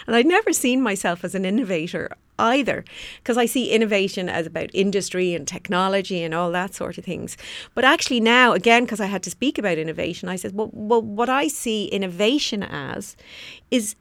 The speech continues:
trying to find simple solutions for complex problems."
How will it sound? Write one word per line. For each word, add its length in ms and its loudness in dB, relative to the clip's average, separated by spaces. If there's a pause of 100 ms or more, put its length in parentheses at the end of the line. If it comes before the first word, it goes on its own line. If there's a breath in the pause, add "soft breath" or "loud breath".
(200)
trying 420 2
to 80 -2
find 520 0
simple 720 2
solutions 800 -2
for 140 -20
complex 600 -8
problems." 680 -12